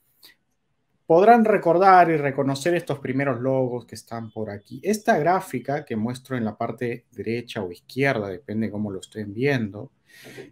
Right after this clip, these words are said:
em, cuenta un poco la historia de cómo llego hacia Bosque, ¿no? Y cómo, y cómo también me,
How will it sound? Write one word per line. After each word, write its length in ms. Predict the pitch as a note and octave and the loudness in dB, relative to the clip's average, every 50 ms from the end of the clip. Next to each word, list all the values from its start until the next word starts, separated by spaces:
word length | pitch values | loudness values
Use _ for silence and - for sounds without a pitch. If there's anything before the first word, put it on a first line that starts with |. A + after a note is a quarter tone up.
| _ - | _ -8
em, 320 | - D#3 D#3 E3 E3 - _ _ - - - _ | 0 2 2 2 0 -2 _ _ -12 -12 -12 _
cuenta 420 | - F#3+ G#3+ A#3 A#3 A3+ A3 A3+ G#3+ | 8 10 10 10 10 8 6 6 4
un 140 | G#3 G3 - | 4 2 2
poco 340 | - G#3+ G#3+ G#3 - F3+ | 4 4 4 6 4 2
la 120 | F3 C#3+ C3+ | 4 4 2
historia 680 | C3+ - - - F3 F3 F3 D#3+ D3 C#3 B2+ B2 B2 B2+ | 0 -4 -4 -2 2 4 4 4 4 4 4 2 2 2
de 140 | B2+ C3 C3 | 2 0 -2
cómo 260 | - F3 F#3+ F#3+ E3 | -4 -4 -2 -2 -2
llego 580 | C3+ C#3+ D#3+ F3 F3+ D#3+ C3 A#2 A2 A2 - - - | 0 0 2 2 4 4 4 2 0 0 -4 -6 -10
hacia 340 | A2+ G#2+ - - G#2+ G#2 | -12 -12 -8 -6 -4 -4
Bosque, 500 | G2 G2+ G2+ G2+ F#2+ - - - - G2 | -4 -4 -6 -8 -10 -12 -16 -16 -16 -12
¿no? 280 | G#2+ A#2+ D3 F3 G3 F#3+ | -8 -6 -4 -2 -2 -2
Y 80 | F3 F3 | -2 -2
cómo, 220 | - F#3 F#3 F#3 | -4 -6 -4 -4
y 120 | F3 F3+ | -4 -4
cómo 420 | - - G#3+ G#3+ A3 A3+ A3 A3 G#3+ | -2 0 2 4 4 4 4 2 2
también 500 | - E3+ D#3+ D#3+ E3+ F3 F#3 G3 G3 - | 2 2 2 4 2 2 0 0 -4 -4
me, 200 | E3 D#3+ D#3 C#3+ | -2 0 0 0